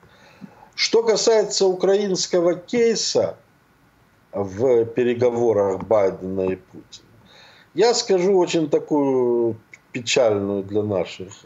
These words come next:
патриотов мысль о том, что он во многом зависит от того, насколько успешными будут другие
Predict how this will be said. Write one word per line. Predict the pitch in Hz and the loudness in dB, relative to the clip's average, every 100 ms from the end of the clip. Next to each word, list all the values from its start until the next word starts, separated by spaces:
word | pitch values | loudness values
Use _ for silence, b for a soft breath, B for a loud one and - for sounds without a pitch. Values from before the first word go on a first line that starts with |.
| 82 - | -16 -10
патриотов | 107 - 113 104 98 101 95 - | -8 -6 -4 -2 -4 -6 -8 -10
мысль | 151 214 202 - 120 113 B B B B B - | -6 -4 -4 -6 -12 -14 B B B B B -4
о | 110 | -4
том, | - 196 185 175 | 0 0 2 0
что | - - 156 147 | -4 -2 0 0
он | - 202 214 196 | 0 2 4 4
во | 170 160 | 2 2
многом | 156 175 185 156 151 139 | 2 2 2 2 0 0
зависит | 117 135 143 185 175 - 151 - B B | 0 -2 0 0 0 -2 -2 -4 B B
от | - 127 - | -2 -2 0
того, | 147 196 | 2 2
насколько | 185 151 - - 170 165 | 2 0 0 0 0 0
успешными | 143 - - 170 - 147 139 | -2 -2 -2 -2 0 -2 -2
будут | 127 123 147 143 | -2 -2 -2 -2
другие | 123 139 151 135 160 139 98 - | -2 -2 -2 -2 -2 0 -2 -6